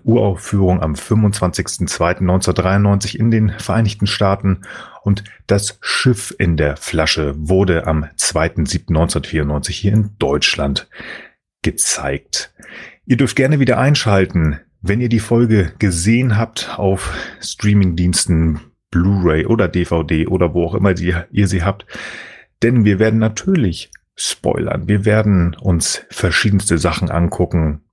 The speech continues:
Das heißt, man sollte wissen, worum es geht. Aber wie gesagt, auch hier sind ja schon fast dreißig Jahre vergangen. Man kann's gucken oder kennen.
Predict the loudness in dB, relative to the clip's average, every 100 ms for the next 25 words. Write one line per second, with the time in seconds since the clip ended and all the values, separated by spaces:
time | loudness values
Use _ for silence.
0 | -6 -6 -4 -2 0 -2 -6 -10 0 2
1 | 4 2 0 0 -2 -4 -6 -6 -6 -4
2 | -4 -4 -6 -6 -8 -8 -8 -8 -6 -2
3 | 0 0 -4 -4 -8 -10 -20 -20 -8 -4
4 | -4 -2 -2 0 -2 -2 -2 -2 -2 -4
5 | -2 -2 -2 -4 -6 _ _ _ _ _
6 | -2 0 0 -2 -2 -2 -2 0 0 2
7 | -2 -4 -6 -8